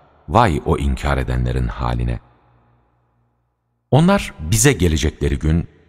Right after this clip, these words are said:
neler işitecekler, neler görecekler.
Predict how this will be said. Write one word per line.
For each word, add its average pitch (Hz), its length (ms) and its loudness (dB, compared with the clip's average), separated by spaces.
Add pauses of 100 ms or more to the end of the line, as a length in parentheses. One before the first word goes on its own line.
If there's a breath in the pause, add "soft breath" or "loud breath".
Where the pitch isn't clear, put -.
(380)
neler 151 280 4
işitecekler, 69 1000 -2
neler 82 300 2
görecekler. 62 800 -6